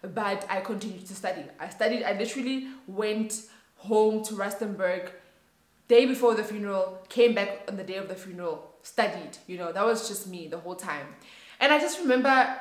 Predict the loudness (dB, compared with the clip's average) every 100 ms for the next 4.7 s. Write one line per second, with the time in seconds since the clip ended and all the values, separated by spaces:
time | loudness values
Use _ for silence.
0 | -2 0 0 0 -2 -4 -4 -4 -4 -6
1 | -6 -6 -6 -8 -6 -4 -4 -4 -10 -14
2 | _ _ -4 -4 -4 -2 -2 -2 -8 -16
3 | -20 -20 _ _ _ _ 8 8 8 4
4 | 2 4 4 4 6 6